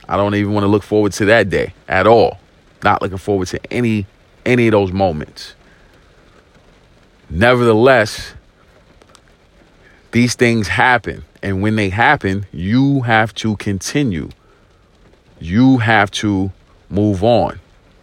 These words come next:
Yes, you need to mourn. Yes, you need to reflect. Yes, you need to meditate, contemplate. Yes, you have to do all those things.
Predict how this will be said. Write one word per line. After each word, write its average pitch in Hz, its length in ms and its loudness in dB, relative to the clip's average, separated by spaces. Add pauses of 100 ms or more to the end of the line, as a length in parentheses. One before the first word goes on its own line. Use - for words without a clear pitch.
(1500)
Yes, 101 640 2
you 95 140 -6
need 113 280 0
to 110 100 -4
mourn. 98 480 0 (100)
Yes, 98 420 0
you 85 80 -6
need 107 260 -2
to 113 100 -6
reflect. 95 560 -2
Yes, 101 360 -2
you 92 60 -8
need 101 300 -6
to 90 320 -6 (300)
meditate, 104 640 0 (280)
contemplate. 95 760 -2 (920)
Yes, 98 600 -2 (1200)
you 95 120 -4
have 107 220 2
to 95 80 -6
do 107 200 0
all 98 100 2
those 92 200 -2
things. 73 340 -10